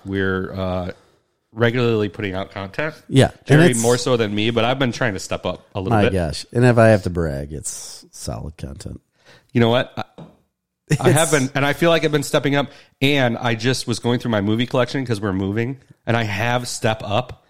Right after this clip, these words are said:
Speaker 1: So I feel like there's something we could do with that.
Speaker 2: <laughs> We could do something with Step Up.
Speaker 1: We could do something with
Speaker 2: Yeah.
Speaker 1: Step Up.
Speaker 2: I feel like that's gonna happen.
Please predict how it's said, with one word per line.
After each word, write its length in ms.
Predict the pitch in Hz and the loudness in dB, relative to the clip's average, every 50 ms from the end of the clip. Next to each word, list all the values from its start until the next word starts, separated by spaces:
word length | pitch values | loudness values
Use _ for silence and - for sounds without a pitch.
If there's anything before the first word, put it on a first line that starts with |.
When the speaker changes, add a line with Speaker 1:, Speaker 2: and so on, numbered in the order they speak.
| _ _ _ _ _ _ _ _ | _ _ _ _ _ _ _ _
Speaker 1:
So 140 | - - - | -4 0 0
I 40 | 120 | 0
feel 200 | - - 185 185 | 0 -2 -4 -4
like 140 | 175 160 - | -4 -2 -4
there's 160 | 131 104 - | -4 -4 -4
something 440 | - - 139 135 135 - 156 139 120 | -4 -4 -4 -4 -4 -4 -4 -2 -2
we 80 | 113 104 | -2 -4
could 220 | - 101 87 85 - | -6 -10 -12 -8 -2
do 100 | 101 98 | 0 0
with 340 | 98 95 90 85 85 - - | 2 2 0 -2 -4 -2 -2
that. 480 | 104 95 90 87 95 - - - - - _ | -2 -2 -2 -4 -6 -8 -8 -10 -10 -12 _
Speaker 2:
<laughs> 60 | - - - - - - - | -20 -20 -20 -20 -20 -12 -2
We 140 | 226 302 285 | 2 6 6
could 120 | 320 165 | 8 8
do 100 | 160 160 | 8 6
something 260 | - - 160 143 123 | 8 6 6 6 4
with 120 | 131 123 - | 2 -2 0
Step 280 | - - 131 120 - | 2 2 2 4 4
Up. 240 | 123 117 113 - - | 2 2 2 2 0
Speaker 1:
We 120 | 151 147 | 0 0
could 60 | 117 98 | 0 -2
do 100 | 101 87 | -4 -6
something 240 | - - 90 85 120 | -6 -8 -6 -2 2
with 80 | 135 | 4
Speaker 2:
Yeah. 140 | 139 135 113 | 4 4 4
Speaker 1:
Step 220 | 95 90 90 - - | 2 0 -2 -4 -8
Up. 240 | 87 87 - - - - | -10 -10 -12 -12 -8 -6
Speaker 2:
I 60 | 135 | -2
feel 180 | 135 156 151 | 2 4 4
like 220 | 139 135 120 117 117 | 6 6 4 2 2
that's 420 | 120 117 117 110 - - - - | 2 2 2 2 0 -2 -8 -6
gonna 220 | - - 110 107 101 | -4 -4 -2 -2 -2
happen. 280 | 95 80 82 - - | -2 -4 -6 -10 -14